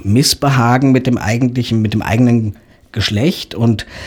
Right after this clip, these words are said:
ähm, es wird weiterhin im Katalog der Krankheiten bleiben, damit eben Krankenkassen zum Beispiel die medizinischen Maßnahmen oder auch Operationen bezahlen. Aber es kommt, ähm,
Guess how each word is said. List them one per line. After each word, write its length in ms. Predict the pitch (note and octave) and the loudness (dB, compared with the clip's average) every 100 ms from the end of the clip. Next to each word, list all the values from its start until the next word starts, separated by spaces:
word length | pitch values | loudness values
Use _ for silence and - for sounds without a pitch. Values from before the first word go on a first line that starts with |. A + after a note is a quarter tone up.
| - - | -16 -4
ähm, 480 | A2+ A2 G#2+ A2 G#2+ | 2 4 4 4 2
es 220 | A2+ - | 0 2
wird 180 | B2+ B2 | 2 2
weiterhin 480 | G2+ B2 E3+ D3 C3 | 0 0 2 2 2
im 140 | A2+ | 0
Katalog 600 | B2+ A#2 A2 A2+ A#2 - | -2 0 2 2 0 -2
der 200 | A2+ G#2 - _ | -2 -2 -2 _
Krankheiten 600 | - G#2+ A2+ A#2+ G#2+ G#2+ F#2 | -6 0 0 0 0 0 0
bleiben, 440 | F2+ G2 C#3+ D#3+ | 0 0 0 0
damit 440 | A2 A2 A#2 B2 | 2 2 2 0
eben 240 | - G#2 G#2+ | -6 -4 -4
Krankenkassen 680 | - G#2+ A#2 G#2+ F#2+ - | -4 -4 -4 -4 -6 -6
zum 140 | G2+ G2 | -6 -4
Beispiel 300 | F#2+ - F#2+ | -4 -4 -4
die 80 | G2 | -2
medizinischen 600 | G2 G2 - G#2+ G2 F#2+ | -2 -4 -2 -2 -2 -2
Maßnahmen 560 | E2+ G2+ G#2 G2+ G2+ - | -2 -2 0 0 0 -2
oder 280 | G#2 G2+ F#2+ | -4 -2 -4
auch 80 | |
Operationen 720 | G2+ G#2 F#2 F#2 - G2 G#2+ G2 - - - - - | -8 -8 -6 -6 -4 0 0 0 -6 -16 -18 -20 -12
bezahlen. 760 | - - G2+ B2 G#2+ A#2+ C#3+ - - - - | -4 0 2 4 4 2 0 -8 -20 -20 -12
Aber 300 | - A2+ B2+ B2 | -2 2 2 2
es 160 | A#2 | -4
kommt, 440 | - A#2+ B2 B2 - | 0 4 4 2 -4
ähm, 540 | A#2 A#2 A2+ A2 G2 | 0 2 2 2 0